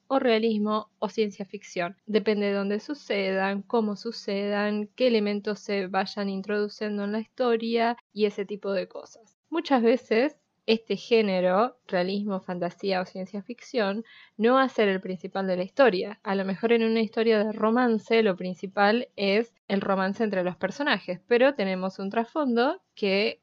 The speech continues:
obviamente va a ser, como ya dijimos, o realismo, o fantasía, o ciencia ficción. Entonces esa historia va a ser romance algo, romance fantástico, romance realista, romance de ciencia ficción.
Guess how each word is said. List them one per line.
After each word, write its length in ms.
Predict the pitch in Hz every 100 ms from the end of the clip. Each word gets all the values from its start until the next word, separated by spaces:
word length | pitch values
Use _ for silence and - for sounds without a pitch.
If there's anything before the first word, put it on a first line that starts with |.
| -
obviamente 580 | 190 190 180 185 226
va 120 | 196 175
a 40 |
ser, 380 | - 180 196 - _
como 240 | - 180
ya 140 | 170 202
dijimos, 580 | 208 - 185 185 220 _ _ _
o 140 | 202
realismo, 520 | 220 208 185 180 185 180
o 100 | 202
fantasía, 600 | 226 208 190 - 175 170
o 60 | 185
ciencia 340 | - 175 -
ficción. 480 | 180 214 - 254 196 - _ -
Entonces 600 | 214 226 220 262 254 214
esa 160 | 202
historia 440 | 208 - 220 247 233
va 120 | 208
a 60 | 196
ser 420 | - 185 202 254 -
romance 920 | 202 220 220 226 240 233 269 277 285 _ _
algo, 540 | 180 170 160 - - 240
romance 460 | 190 180 180 190
fantástico, 800 | 190 269 269 220 - 202 202 196
romance 480 | - 190 180 175 -
realista, 680 | 190 220 226 196 - 196 -
romance 440 | - 180 170 175 180
de 60 |
ciencia 320 | - 170 180 180
ficción. 420 | 202 - 196